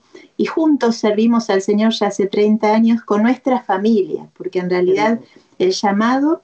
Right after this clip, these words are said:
Speaker 1: lo hemos tenido nosotros, pero también Dios llama a la familia.
Speaker 2: Amén.
Speaker 1: Y nuestros cinco hijos, eh, están en el camino del Señor por su gracia.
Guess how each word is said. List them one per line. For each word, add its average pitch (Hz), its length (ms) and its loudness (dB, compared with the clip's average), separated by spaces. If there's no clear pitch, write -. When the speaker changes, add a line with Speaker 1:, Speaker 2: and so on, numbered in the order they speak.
Speaker 1:
lo 185 120 0
hemos 202 240 -4
tenido 208 380 0
nosotros, 226 640 -2
pero 196 220 -2
también 233 400 0
Dios 226 240 0
llama 214 220 2
a 202 40 0
la 175 140 2
familia. 170 640 -6
Speaker 2:
Amén. 285 300 -6
Speaker 1:
Y 180 420 2
nuestros 190 420 -4
cinco 240 440 0
hijos, 262 640 0
eh, 180 500 -2
están 220 400 -2
en 196 120 -2
el 180 120 -2
camino 196 420 0
del 190 120 2
Señor 208 400 0
por 175 160 -2
su 185 200 -2
gracia. 220 640 0